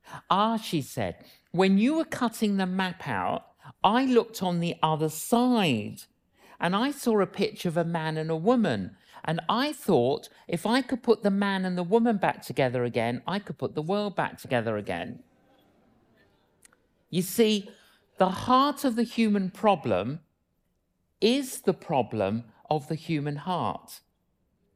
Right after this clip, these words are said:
That's at the heart of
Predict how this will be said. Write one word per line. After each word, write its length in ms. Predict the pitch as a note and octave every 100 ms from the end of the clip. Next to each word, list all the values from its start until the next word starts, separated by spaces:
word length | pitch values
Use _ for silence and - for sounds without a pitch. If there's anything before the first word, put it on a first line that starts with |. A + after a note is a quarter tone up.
| _ _ _ _ _ - -
That's 500 | C3 C4 - - -
at 180 | -
the 100 | F3 E3 - -
heart 540 | C#4 A3 B2+ - - - -
of 160 | F3